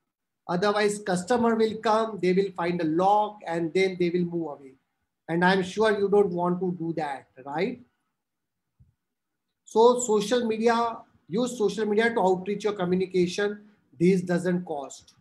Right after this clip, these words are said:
Use Google to let customer discover you. So it is something like someone is going in a shopping mall asking for you, but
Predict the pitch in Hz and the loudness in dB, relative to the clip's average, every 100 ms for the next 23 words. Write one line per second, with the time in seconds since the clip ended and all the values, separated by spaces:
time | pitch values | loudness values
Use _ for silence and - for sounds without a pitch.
0 | _ _ _ _ _ _ _ _ _ _ | _ _ _ _ _ _ _ _ _ _
1 | _ - 156 247 277 - - - 185 185 | _ -10 0 4 4 2 -8 -8 -2 4
2 | 240 233 233 185 226 226 - 180 - 208 | 4 4 0 2 2 2 -4 -4 -2 -2
3 | 214 175 170 - 190 175 165 156 147 131 | 0 -2 -6 -6 -2 0 -2 -4 -6 -10
4 | _ _ _ _ _ _ 190 196 180 233 | _ _ _ _ _ _ -2 -2 0 -2
5 | 226 214 196 240 233 226 226 233 - 196 | -2 -2 -2 0 2 2 2 0 -4 -4
6 | 196 214 214 214 196 - - 175 185 214 | -2 -2 0 0 -2 -8 -8 2 6 6
7 | 226 226 - _ _ _ _ 208 233 247 | 4 -2 -8 _ _ _ _ -2 -2 0
8 | 196 180 208 185 226 214 208 214 214 175 | -4 -2 -4 -4 -4 -2 0 0 -2 0
9 | 180 180 214 214 214 202 214 233 233 214 | 0 0 -2 -4 0 -2 0 -2 -2 -2
10 | 180 185 | -4 -6